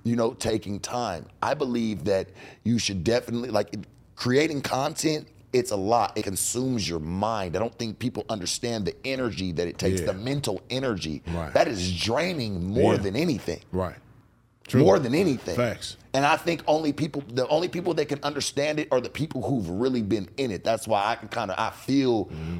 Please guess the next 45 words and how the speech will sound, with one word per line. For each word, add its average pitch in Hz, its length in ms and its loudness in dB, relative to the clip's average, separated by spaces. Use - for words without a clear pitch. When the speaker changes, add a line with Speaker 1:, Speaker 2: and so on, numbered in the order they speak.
Speaker 1:
what 123 240 0
you 117 80 -2
saying. 135 440 0
You 131 100 4
like, 110 320 2
man, 127 180 2
I 135 60 4
know 135 220 4
people 123 220 -2
probably, 127 400 4
even 135 180 2
people 139 180 4
I 131 120 4
ain't 117 140 -6
seen, 139 380 0
they 127 100 0
probably 123 260 0
feel 135 200 0
a 113 60 -2
certain 120 240 -2
type 117 160 0
of 110 80 -4
way, 127 100 4
but 113 100 0
don't 131 160 0
take - 220 0
it 131 60 -2
like 107 240 2
that. 92 180 0
Speaker 2:
Nah. 98 80 4
Speaker 1:
Like, 101 240 2
this 127 140 4
shit's 110 260 2
different. 104 460 2
Speaker 2:
Yeah. 110 80 2
Speaker 1:
You 113 140 2
know 85 40 -8
what 139 100 2
I'm 139 60 2
saying? 165 440 2
This 127 100 2
shit 143 240 2
hits - 340 0
different. 104 420 -4
Speaker 2:
Right. 90 200 -4